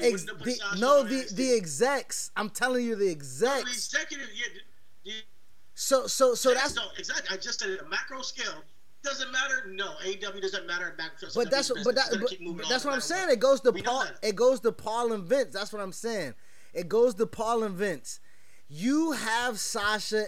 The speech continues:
Speaker 2: and Bayley running on all cylinders, and correct, bringing Sasha and Io is a banger. I'm not complaining about that. Really,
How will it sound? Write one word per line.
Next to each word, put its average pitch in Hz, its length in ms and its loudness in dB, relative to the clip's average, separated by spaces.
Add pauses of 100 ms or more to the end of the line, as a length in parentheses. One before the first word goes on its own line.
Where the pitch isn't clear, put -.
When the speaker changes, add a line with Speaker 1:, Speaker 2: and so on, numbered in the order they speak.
Speaker 2:
and 185 280 -4
Bayley 160 600 0 (320)
running 143 600 -2 (420)
on 180 200 -4
all 226 280 0
cylinders, 160 800 0 (560)
and 185 260 -6
correct, 214 480 2 (500)
bringing 254 380 2
Sasha 233 560 -4 (160)
and 190 180 -4 (100)
Io 240 440 2
is 196 200 -4
a 220 120 0
banger. 254 640 -2
I'm 285 180 -2
not 466 280 -2
complaining 320 680 -4
about 165 400 -2
that. 151 320 -6
Really, 170 600 0